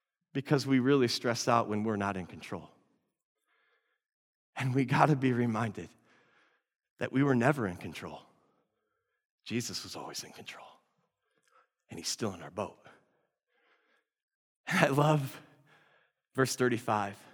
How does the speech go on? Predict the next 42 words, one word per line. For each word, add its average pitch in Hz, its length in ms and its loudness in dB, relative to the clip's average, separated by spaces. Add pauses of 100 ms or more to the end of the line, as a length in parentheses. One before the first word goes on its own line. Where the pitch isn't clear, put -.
(840)
On 143 140 6
that 139 180 4
day, 131 200 6
when 117 220 0
evening 139 380 0
had 123 200 -2
come, 107 400 2
watch 139 200 2
this, 135 120 -4
this - 160 -2
is 165 80 -4
the 170 80 0
beginning 143 380 2
of 123 60 -2
the 113 80 -4
story. 117 340 0 (200)
Look 190 140 6
what 247 120 6
actually 165 340 6
Jesus 135 400 0
tells 156 320 4
the 139 80 0
disciples 127 500 2 (240)
before 151 360 2
the 127 80 0
storm 123 320 2
came. 92 240 -6 (840)
He 165 120 2
gives 160 220 10
them 160 140 6
their 131 100 8
destination. 107 720 0 (1000)
"Let's 151 180 6
cross 151 320 6
over 147 220 4
to 139 120 -4
the 117 140 4
other 110 140 2
side 110 240 2
of 90 100 -6
the 85 60 -12
sea." - 260 -8